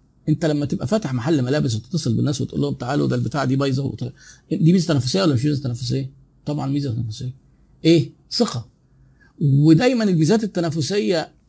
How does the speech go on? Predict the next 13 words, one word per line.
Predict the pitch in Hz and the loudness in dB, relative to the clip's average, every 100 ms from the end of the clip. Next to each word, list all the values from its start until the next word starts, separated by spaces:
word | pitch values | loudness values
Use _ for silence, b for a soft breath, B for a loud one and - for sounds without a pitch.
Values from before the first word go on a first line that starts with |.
| _ _ _ _ _ b b - | _ _ _ _ _ b b -6
اللي | 147 139 | -2 0
هي | 135 208 196 | 2 2 2
مرتبطة | 165 147 - 214 185 165 | 2 0 0 2 2 2
بالصورة | 135 - 226 | 0 0 0
الذهنية | 170 147 165 196 | 2 2 0 -2
بتاعت | - 156 | -4 -6
الثقة | - - 208 - | -6 -6 -4 -2
دي | 196 208 - | -2 -2 -6
أقوى | 196 202 180 | -6 -2 -4
من | |
أي | - 196 | -4 -4
حاجة | 139 165 | -2 -2
تانية. | 131 127 80 | -2 -4 -8